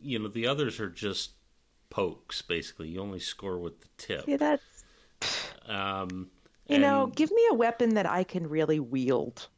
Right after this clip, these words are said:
Speaker 1: if you want to swashbuckle, then saber's probably more the one for you.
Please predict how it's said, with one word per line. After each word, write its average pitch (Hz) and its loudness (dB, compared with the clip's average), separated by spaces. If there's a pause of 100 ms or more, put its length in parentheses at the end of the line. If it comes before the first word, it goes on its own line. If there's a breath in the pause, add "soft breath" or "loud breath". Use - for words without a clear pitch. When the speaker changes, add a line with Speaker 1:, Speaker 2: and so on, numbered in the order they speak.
(120)
Speaker 1:
if 117 -8
you 135 -4
want 147 0
to 147 -2
swashbuckle, 113 -2
then 107 -6
saber's 107 -4
probably 98 -6
more 98 -10
the 110 -6
one 92 -8
for - -12
you. 85 -8